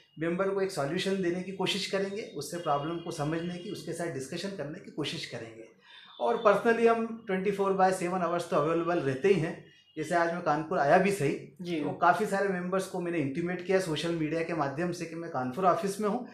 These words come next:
Speaker 2: जी।
Speaker 1: अगर आपकी कोई लॉन्ग लास्टिंग problem चल रही है तो आप मुझे inform करें।
Speaker 2: हम्म।
Speaker 1: काफ़ी लोगों ने मुझे inform भी किया, आज मैंने ऑफिसर से discussion किया, one to one उन लोगों की बातचीत करवाई। तो इस तरह से हम grievances को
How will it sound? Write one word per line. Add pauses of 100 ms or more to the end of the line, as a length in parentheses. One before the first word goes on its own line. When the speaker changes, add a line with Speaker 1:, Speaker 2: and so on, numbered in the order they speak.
(140)
Speaker 2:
जी।
Speaker 1:
अगर
आपकी
कोई
लॉन्ग
लास्टिंग
problem
चल
रही
है
तो
आप
मुझे
inform
करें। (260)
Speaker 2:
हम्म।
Speaker 1:
काफ़ी
लोगों
ने
मुझे
inform
भी
किया, (100)
आज
मैंने
ऑफिसर
से
discussion
किया, (360)
one
to
one
उन
लोगों
की
बातचीत
करवाई।
तो
इस
तरह
से
हम
grievances
को